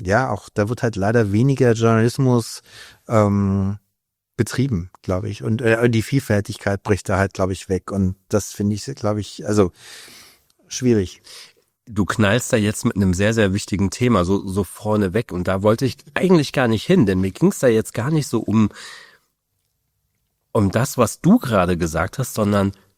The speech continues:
Speaker 2: denkt der heutige Yves manchmal an den früheren Yves zurück, der mit einer gewissen Passion begonnen hat und ja aus einem ganz bestimmten Grund offensichtlich,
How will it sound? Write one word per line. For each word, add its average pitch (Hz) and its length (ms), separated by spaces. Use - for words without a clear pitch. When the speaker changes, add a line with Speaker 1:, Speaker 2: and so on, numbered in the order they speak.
Speaker 2:
denkt 110 360
der 101 180
heutige 104 540
Yves 135 460
manchmal 123 540
an 107 160
den 104 140
früheren 110 580
Yves 101 300
zurück, - 500
der 92 300
mit 90 260
einer 104 120
gewissen 98 500
Passion 101 720
begonnen 104 600
hat 135 240
und 95 260
ja 92 120
aus - 200
einem 95 160
ganz 147 260
bestimmten - 440
Grund 151 280
offensichtlich, 101 840